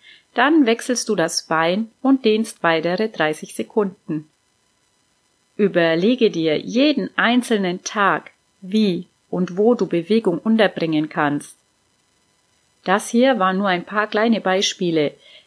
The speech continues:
Es gibt noch viele weitere Möglichkeiten und Übungen, die man ganz leicht nebenbei absolvieren kann,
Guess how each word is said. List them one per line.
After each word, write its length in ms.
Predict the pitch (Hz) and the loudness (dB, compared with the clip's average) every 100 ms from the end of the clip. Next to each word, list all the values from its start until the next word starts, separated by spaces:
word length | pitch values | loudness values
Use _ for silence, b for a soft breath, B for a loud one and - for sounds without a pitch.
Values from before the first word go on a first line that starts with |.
| B - | B -8
Es 180 | 196 | -4
gibt 200 | - 226 | -2 -2
noch 140 | 190 190 | -2 -6
viele 500 | - 247 254 220 196 | -2 2 4 2 2
weitere 460 | 208 220 214 202 | 0 2 2 2
Möglichkeiten 880 | 190 208 214 196 - - 165 156 156 | 2 0 0 -4 -8 -6 -2 -2 -4
und 220 | - 180 | -8 -8
Übungen, 520 | - 220 214 196 156 156 | -2 -2 0 0 0 -2
die 100 | 175 | -2
man 260 | 165 165 | -2 -2
ganz 360 | 190 208 220 - | -2 -2 -2 -2
leicht 440 | 180 165 170 - | 0 0 -2 -4
nebenbei 560 | 202 233 214 175 180 - | 0 2 2 0 -2 -2
absolvieren 640 | 180 - 185 185 208 180 | -4 -4 -4 2 2 2
kann, 360 | 170 165 170 | -2 -4 -4